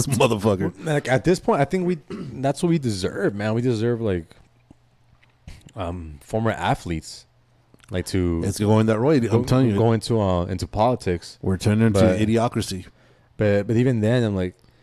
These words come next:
Speaker 2: it, it, ah, dude, we, we can't even talk shit about our own fucking politics here, man, 'cause our, our politicians are
Speaker 1: Fucked
Speaker 2: all,
Speaker 1: up.
Speaker 2: are all fucked up, man.
Speaker 1: Dude, we had Jesse Ventura running the state of, what, Min-, uh, Minneapolis, Minnesota,
Speaker 2: Yeah, man,
Speaker 1: or
Speaker 2: he was
Speaker 1: Minneapolis,
Speaker 2: good.
Speaker 1: right?
Speaker 2: He, he, I, I,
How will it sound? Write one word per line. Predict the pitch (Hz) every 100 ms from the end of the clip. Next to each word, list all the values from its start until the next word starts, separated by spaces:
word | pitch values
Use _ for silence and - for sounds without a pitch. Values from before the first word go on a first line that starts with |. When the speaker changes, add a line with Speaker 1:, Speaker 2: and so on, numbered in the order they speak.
| _ _ _ _ _ _ _ _ _ _ _ -
Speaker 2:
it, | -
it, | 143 - -
ah, | 107 - - -
dude, | 160 147 147 147 - -
we, | 165 190 170 - -
we | 180
can't | 202 160
even | 101
talk | 95 -
shit | 98
about | 87 87 82
our | 87
own | 87 85
fucking | 92 - 82
politics | 87 85 87 -
here, | 90
man, | 87 87
'cause | 98
our, | 117 -
our | 117
politicians | - 107 120 104 107 98
are | 90
Speaker 1:
Fucked | 92
Speaker 2:
all, | 208
Speaker 1:
up. | 71
Speaker 2:
are | 104
all |
fucked | - 85 -
up, | 78 78
man. | 170
Speaker 1:
Dude, | 226
we | 202
had | 190
Jesse | 110 147 190
Ventura | 139 117 139 156
running | 113 127 123
the | 104
state | - - 117 123
of, | 101 95 85 87 - _ _
what, | 107 98
Min-, | 95 127 113
uh, | 104
Minneapolis, | 107 123 131 156 170 135
Minnesota, | 135 127 143 143
Speaker 2:
Yeah, | 113
man, |
Speaker 1:
or | 110
Speaker 2:
he |
was | -
Speaker 1:
Minneapolis, | 123 113 101 95
Speaker 2:
good. |
Speaker 1:
right? | - 90 95 -
Speaker 2:
He, |
he, | -
I, | 95 113 104 -
I, | 110 123 127 110